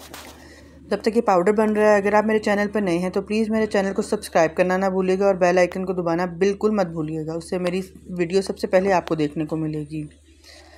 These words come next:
अब इसी मसाले के अंदर हम बाकी चीज़ें डालते हैं। तंदूरी मसाला वन टेबलस्पून, चिली पाउडर थ्री फ़ोर टीस्पून, इन सब चीज़ों को हम मिक्स कर लेंगे अच्छे से और एक बड़े से मिक्सिंग बाउल में इसको डाल देंगे सारे पाउडर को।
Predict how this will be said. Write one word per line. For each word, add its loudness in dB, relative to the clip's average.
अब -2
इसी 2
मसाले 4
के 0
अंदर 2
हम 0
बाकी 0
चीज़ें -2
डालते 2
हैं। -6
तंदूरी 0
मसाला 2
वन 4
टेबलस्पून, -2
चिली 0
पाउडर 6
थ्री 0
फ़ोर 2
टीस्पून, 0
इन -2
सब -4
चीज़ों -2
को 0
हम 4
मिक्स -2
कर 2
लेंगे 0
अच्छे 0
से 0
और 4
एक -2
बड़े 4
से -2
मिक्सिंग -2
बाउल 4
में 0
इसको 0
डाल 2
देंगे 2
सारे 4
पाउडर 2
को। 2